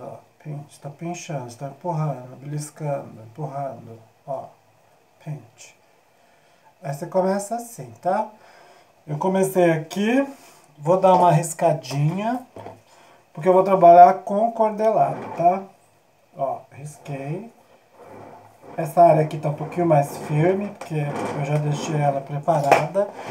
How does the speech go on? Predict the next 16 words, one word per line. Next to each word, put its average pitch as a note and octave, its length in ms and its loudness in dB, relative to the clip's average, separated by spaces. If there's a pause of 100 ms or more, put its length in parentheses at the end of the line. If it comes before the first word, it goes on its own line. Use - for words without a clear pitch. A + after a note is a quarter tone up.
(140)
Só G#3 240 8
aqui A3 200 2
que A3+ 120 -8
eu A3 80 0
vou G#3+ 180 2
usar G3+ 160 2
a G3 40 2
barbotina, G3 720 -2 (120)
tá? D3 240 -8 (540)
Vou C#3+ 140 -10
pôr D#3 160 -8
um D3+ 40 -4
pouco D3 240 -10
de C3+ 80 -16
barbotina B2+ 680 -10
aqui. E3 440 -10